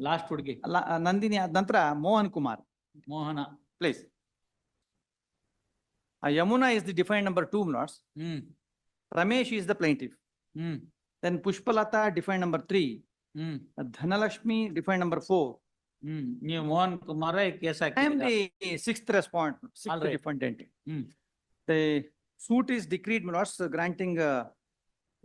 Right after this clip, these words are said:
Speaker 2: one-sixth share. Each
Speaker 1: When did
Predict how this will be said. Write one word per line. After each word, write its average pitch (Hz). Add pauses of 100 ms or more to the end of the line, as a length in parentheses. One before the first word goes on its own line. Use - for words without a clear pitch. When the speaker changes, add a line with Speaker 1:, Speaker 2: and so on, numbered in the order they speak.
(160)
Speaker 2:
one-sixth 202 (120)
share. 175 (800)
Each 226
Speaker 1:
When 175 (180)
did 185